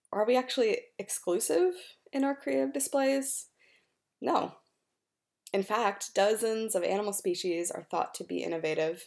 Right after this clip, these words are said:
in their ability to initiate and complete tasks. Chimpanzees, elephants, even crows are known for using tools to acquire hard-to-reach foods,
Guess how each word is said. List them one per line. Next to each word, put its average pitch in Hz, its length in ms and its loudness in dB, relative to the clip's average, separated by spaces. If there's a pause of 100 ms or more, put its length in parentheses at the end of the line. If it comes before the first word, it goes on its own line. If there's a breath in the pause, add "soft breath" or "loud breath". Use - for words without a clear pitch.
in 170 80 -8
their 165 140 -2
ability 165 480 -2 (140)
to 175 240 -4
initiate 220 520 -2
and 196 100 -8
complete 180 360 -6
tasks. - 600 -6 (680 loud breath)
Chimpanzees, 226 1200 -2 (180)
elephants, 208 760 0 (280 loud breath)
even 269 300 2
crows 180 540 4
are 190 140 0
known 185 360 0
for 175 240 0
using 185 340 0
tools 202 400 -2
to 185 140 -2
acquire 185 520 -2
hard-to-reach 185 440 -4
foods, 226 560 0